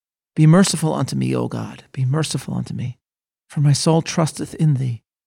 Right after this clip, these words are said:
Yea, in the shadow of thy wings will I make my refuge, until these calamities be overpast. I will cry unto God Most High, unto God that performeth all things for me." This is who David is. Thus Rembrandt shows us in the curtain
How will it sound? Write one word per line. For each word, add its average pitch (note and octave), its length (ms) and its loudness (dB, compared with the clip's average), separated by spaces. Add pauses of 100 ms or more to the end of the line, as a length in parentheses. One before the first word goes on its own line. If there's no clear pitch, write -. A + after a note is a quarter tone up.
(200)
Yea, D#3 300 6
in D#3+ 80 4
the D3+ 80 0
shadow D#3+ 360 2
of D3+ 100 2
thy D3 140 2
wings C#3+ 380 2
will C3+ 100 -2
I C3 100 0
make C#3 220 -2
my B2+ 120 -2
refuge, - 580 -10 (260)
until D#3 360 0
these D3+ 300 4
calamities B2+ 580 0
be C3 160 -6
overpast. A#2+ 720 -10 (560)
I - 40 -8
will C3+ 80 -8
cry D3 340 2
unto C#3+ 160 2
God - 240 -2
Most C3+ 260 -4
High, B2 320 -8 (440)
unto D3+ 180 -4
God D3 320 2
that D3 140 -6
performeth C#3 560 -2 (120)
all C#3 280 0
things B2+ 420 -6
for - 140 -8
me." A#2 240 -8 (600)
This D#3 160 -2
is D#3+ 260 -6 (180)
who D3+ 140 -4
David D3 300 -4
is. - 340 -14 (920)
Thus - 220 -6
Rembrandt F3 380 6
shows E3 260 4
us C#3+ 160 0
in C#3+ 200 -4
the C#3 80 -4
curtain C#3 500 -4